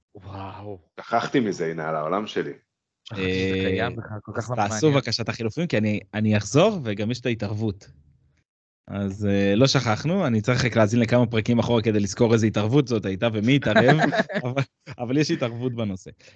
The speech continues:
Speaker 3: טוב, בקיצור, יום שבת, חוזרים
Speaker 1: תומר לא
Speaker 3: לליגה.
Speaker 1: נשאר המאמן של הקבוצה שלו עד ינואר, אז זכור מה אני אומר לך.
Speaker 3: אנחנו חוזרים,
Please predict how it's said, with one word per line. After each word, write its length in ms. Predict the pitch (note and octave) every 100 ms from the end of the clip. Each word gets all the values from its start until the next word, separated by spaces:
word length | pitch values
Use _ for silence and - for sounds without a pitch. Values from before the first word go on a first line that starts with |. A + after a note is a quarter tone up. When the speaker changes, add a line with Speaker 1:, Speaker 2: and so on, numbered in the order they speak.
| _
Speaker 3:
טוב, 200 | - A2
בקיצור, 460 | G#2 A2+ G#2+ C#3+ - - - - -
יום 160 | B2 C3
שבת, 440 | B2 A2+ A#2 - - -
חוזרים 380 | - A2+ G#2+ C#3+
Speaker 1:
תומר 240 | D#3+ F3
לא 80 | D#3+
Speaker 3:
לליגה. 120 | D#3+
Speaker 1:
נשאר 280 | E3 E3 D#3
המאמן 340 | D#3+ C#3+ C#3 D3
של 140 | D3+
הקבוצה 320 | C3 B2 C#3
שלו 260 | B2 C#3 C#3+
עד 160 | C3+
ינואר, 300 | B2 A#2 A2
אז 60 | G#2
זכור 200 | - A#2+
מה 80 | A#2
אני 100 | G#2+
אומר 120 | G#2+
לך. 160 | G2 G#2 - - - _ - - -
Speaker 3:
אנחנו 320 | A#2 B2 A#2+
חוזרים, 480 | - A2+ A2 D3+